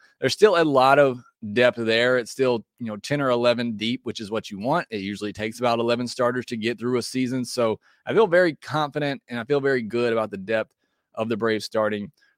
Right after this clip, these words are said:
rotation. And I feel good about the bullpen as well.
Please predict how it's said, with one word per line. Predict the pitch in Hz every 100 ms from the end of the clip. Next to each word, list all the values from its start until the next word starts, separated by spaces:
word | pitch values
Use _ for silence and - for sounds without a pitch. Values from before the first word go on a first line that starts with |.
| -
rotation. | 107 101 - 117 113 104 101 95 - _ _ _ _ _ _ _ _ _ -
And | 156
I |
feel | 202 262
good | 254
about | 240 233
the | 208
bullpen | 131 165 185 175
as | 143 123
well. | 113 151 151 113 110